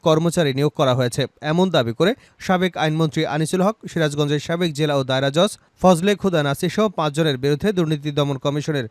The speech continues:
অভিযোগ করা হয়। মঙ্গলবার আইনজীবী অ্যাডভোকেট মোহাম্মদ হুমায়ুন কবির বাদী হয়ে দুর্নীতি দমন কমিশনের চেয়ারম্যান বরাবর এই অভিযোগ করেন। অভিযুক্ত সদ্য তিনজন হলেন তৎকালীন সিরাজগঞ্জের অতিরিক্ত জেলা ও দায়রা জজ, বর্তমানে নারী এবং শিশু নির্যাতন দমন ট্রাইব্যুনাল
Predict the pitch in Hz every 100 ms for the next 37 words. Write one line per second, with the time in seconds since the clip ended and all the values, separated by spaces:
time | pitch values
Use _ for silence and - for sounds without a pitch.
0 | _ _ 165 160 165 180 - 120 123 117
1 | _ _ 165 185 196 202 233 233 170 160
2 | 175 208 160 151 156 175 170 151 151 135
3 | 160 180 208 196 175 143 120 120 147 165
4 | 233 _ _ 147 180 196 208 220 196 180
5 | 160 156 156 170 151 139 143 151 185 147
6 | 120 120 165 175 127 143 135 127 117 127
7 | 113 95 _ - 170 185 208 247 226 196
8 | 165 185 180 151 147 143 151 208 196 165
9 | - 156 147 165 165 156 170 156 - 165
10 | 190 180 196 131 143 196 - _ - 139
11 | 156 156 156 208 214 170 170 - 190 185
12 | 160 160 196 185 170 185 202 190 160 175
13 | 175 156 147 135 127 143 131 156